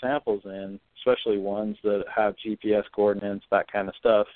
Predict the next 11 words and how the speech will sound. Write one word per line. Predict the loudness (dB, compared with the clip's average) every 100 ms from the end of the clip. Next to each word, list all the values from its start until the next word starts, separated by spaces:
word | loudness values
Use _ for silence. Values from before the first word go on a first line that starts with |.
| _ _ _ _ _ -2
I | 4
might | 2 2
know. | -2 -2 -2 -6 -10
The | -14
only | -8 -6 -6
time | -8 -6 -6
I've | -8 -8
seen | -8 -2
two | 2 2
oh | 2
six | 0 -2